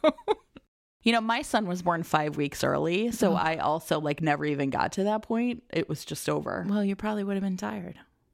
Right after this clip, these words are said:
Speaker 1: Yeah. I, I was already tired. I was like,
Speaker 2: Exactly.
Speaker 1: "I think I wi-, I think I willed him out. I definitely have some superpowers." I was
Speaker 2: <laughs>
Speaker 1: like, "I'm over it." Um, here's, okay, so let's talk about the sex thing, 'cause I do think it's really interesting the way that evolves, and I was pretty unsure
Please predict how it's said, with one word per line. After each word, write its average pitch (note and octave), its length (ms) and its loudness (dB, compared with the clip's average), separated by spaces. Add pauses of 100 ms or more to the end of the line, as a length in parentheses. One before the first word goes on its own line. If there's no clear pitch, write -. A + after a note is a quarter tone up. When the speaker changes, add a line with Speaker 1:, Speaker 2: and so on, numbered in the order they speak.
(120)
Speaker 1:
Yeah. B3 220 0 (720)
I, F#3+ 220 0 (100)
I - 140 2
was G3+ 140 -2
already F#3+ 280 2
tired. F3 380 -2 (140)
I - 40 2
was G#3+ 80 4
like, A3+ 180 2
Speaker 2:
Exactly. F#3+ 200 2
Speaker 1:
"I - 20 -4
think A#3 200 2
I G#3+ 120 2
wi-, F#3+ 260 0
I F3+ 100 4
think A3+ 160 -2
I G3+ 100 4
willed D#3 280 0
him D#3+ 120 2
out. B2 220 0
I E3+ 80 0
definitely D#3 320 0
have D3+ 80 -4
some - 120 4
superpowers." - 680 10
I - 80 8
was F3+ 80 0
Speaker 2:
<laughs> F3+ 80 4
Speaker 1:
like, E3+ 160 -2
"I'm F#3 240 4
over E3 300 0
it." - 220 -2 (800)
Um, G#3+ 560 0
here's, A#4 340 0 (100)
okay, D4 240 0
so C#4+ 200 0
let's F4+ 260 -4
talk A4+ 160 0
about C#4 220 2
the G3 80 0
sex - 340 -2
thing, C3 180 2
'cause - 160 -6
I G#3+ 120 2
do D#4 180 -2
think F#4 220 -4
it's - 180 -6
really G#3 260 2
interesting F3+ 640 0
the F3 80 2
way D#3 240 2
that D3+ 160 2
evolves, D3 440 0
and D#3+ 80 0
I C#3+ 100 0
was D#3+ 140 -2
pretty D4 480 0
unsure D3+ 760 0